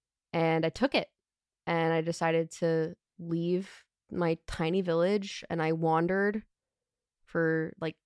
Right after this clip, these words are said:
a night or two, uh, in a different body, not even having looked at myself. Uh, grabbed whatever I could and ran away from home as far as I could get. Um, I don't know what happened to my dad, and I was upset about that. Um,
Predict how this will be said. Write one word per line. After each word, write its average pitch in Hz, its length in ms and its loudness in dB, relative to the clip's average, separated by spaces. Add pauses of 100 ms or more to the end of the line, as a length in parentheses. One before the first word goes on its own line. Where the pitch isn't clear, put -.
(200)
a 170 80 2
night 156 260 2
or 170 100 2
two, 208 420 0 (320)
uh, 160 380 0
in 170 180 2
a 170 60 4
different 175 320 2
body, 175 400 2
not 170 220 2
even 175 160 4
having 170 260 0
looked 170 180 -4
at - 60 -6
myself. 160 540 -8 (600)
Uh, 165 280 2
grabbed 165 400 4
whatever 165 320 2
I 160 100 2
could 180 500 2 (360)
and 170 160 2
ran 170 200 6
away 165 200 4
from 165 160 -2
home 170 260 -2
as - 140 -10
far 160 160 -4
as - 100 -6
I 175 60 -10
could 185 160 -10
get. - 240 -4 (800)
Um, 165 240 4
I 165 140 2 (100)
don't 165 260 4
know 165 120 2
what 165 100 0
happened 160 360 -4
to - 60 -12
my 82 140 -6
dad, - 320 -8 (180)
and 135 220 -2
I 123 100 -2
was 151 300 0
upset - 260 -6
about - 220 -6
that. 67 180 -6 (880)
Um, 117 480 -4